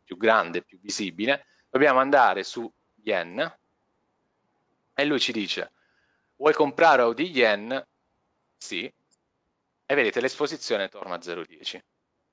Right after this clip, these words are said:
E quindi fa questa, eh, questa, ehm, questa operazione. Poi, per chiudere tutto il basket,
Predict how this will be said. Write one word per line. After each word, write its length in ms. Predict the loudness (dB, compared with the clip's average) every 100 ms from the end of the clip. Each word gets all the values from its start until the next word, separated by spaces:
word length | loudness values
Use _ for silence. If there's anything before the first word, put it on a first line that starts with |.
| _ _ _ _ _ _ _ _ _ _ _ _ _ _ _ _ _ _ _
E 120 | -4
quindi 400 | -2 -4 -4 -8 _ _
fa 240 | -4 -4
questa, 580 | 0 -2 0 2 2 0 _ _
eh, 840 | -4 0 2 2 0 0 -2 -4 -6
questa, 380 | -8 -2 -2 -2
ehm, 600 | -4 -2 -2 -6 -10 -16 -18 _ _ _ _ _ _ _
questa 260 | -4 -2 0
operazione. 640 | 2 2 2 -2 -4 -4 0
Poi, 320 | 4 4 2 -6 _ _ _ _ _ _ -4
per 200 | -4 -4
chiudere 440 | -4 2 4 4
tutto 320 | -2 -16 -6
il 120 | -6 -2
basket, 720 | 0 0 -2 -6 -6 -6 _